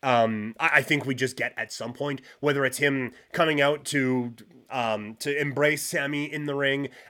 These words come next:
at the end of the show, or, uh, you, you can't heel Kevin Owens to a Quebec crowd.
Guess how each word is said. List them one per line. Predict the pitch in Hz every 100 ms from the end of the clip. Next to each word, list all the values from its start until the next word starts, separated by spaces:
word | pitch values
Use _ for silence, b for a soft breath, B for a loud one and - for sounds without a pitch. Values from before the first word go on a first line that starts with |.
| -
at | 143
the | - 147
end | 135 135
of | 117
the |
show, | 131 - 123 123 120 113 B B
or, | 151 139 135 127 123 117 113 110 -
uh, | 127 120
you, | 151
you | 151 160
can't | 180 151
heel | 127 - 127 131
Kevin | 131 127
Owens | 123 123 123
to | 131 120
a |
Quebec | - 117 113
crowd. | - 110 107